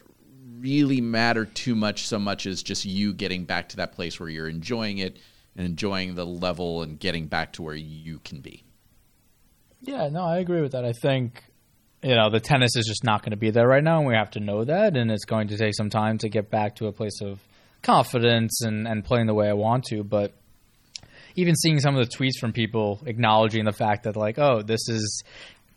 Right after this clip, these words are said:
Speaker 2: the effort level <laughs> that we've been kind of
Speaker 1: Mm-hmm.
Speaker 2: wanting from Noah," and, you know, it means a lot that other people notice it, but, uh,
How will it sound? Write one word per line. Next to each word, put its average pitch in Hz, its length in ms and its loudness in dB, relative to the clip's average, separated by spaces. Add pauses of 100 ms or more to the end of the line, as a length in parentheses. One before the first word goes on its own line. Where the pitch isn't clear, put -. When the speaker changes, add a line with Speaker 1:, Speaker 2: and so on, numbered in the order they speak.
(560)
Speaker 2:
the 131 220 0
effort 131 280 4
level 143 400 6
<laughs> 160 60 -10
that 147 220 4
we've 139 220 4
been 131 200 4
kind 139 220 0
of 139 80 4
Speaker 1:
Mm-hmm. 131 80 -2
Speaker 2:
wanting 143 360 4
from 151 200 -2
Noah," 151 420 6
and, 131 220 0 (280)
you 123 120 0
know, 117 100 6
it 117 40 6
means 120 200 2
a 120 60 2
lot 113 380 4
that 110 140 0
other 147 160 4
people 147 300 -2
notice 139 380 0
it, 143 240 -2
but, 120 260 2
uh, 120 320 2